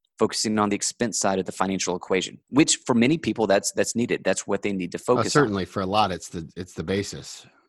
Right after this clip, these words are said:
Speaker 1: Absolutely. But there are people out there where cutting your budget just no lo-, no longer cuts it.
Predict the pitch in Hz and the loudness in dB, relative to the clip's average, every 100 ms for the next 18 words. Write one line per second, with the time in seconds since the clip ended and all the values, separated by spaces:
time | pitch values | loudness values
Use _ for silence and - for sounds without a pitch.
0 | - 113 - 113 135 101 90 - - _ | -4 -2 0 2 2 2 -2 -4 -20 _
1 | _ 117 117 127 135 123 175 170 123 131 | _ 2 2 4 6 6 4 2 0 4
2 | 127 147 95 85 90 - _ _ _ _ | 4 4 2 0 -2 -10 _ _ _ _
3 | _ _ - 110 110 107 107 - - - | _ _ -2 4 6 6 6 2 -6 -12
4 | - 120 147 131 113 117 104 - - - | -2 2 4 4 4 4 2 -2 -8 -6
5 | - 117 139 131 117 127 143 127 98 - | -4 0 0 0 0 2 4 2 0 -2
6 | - - | -2 -2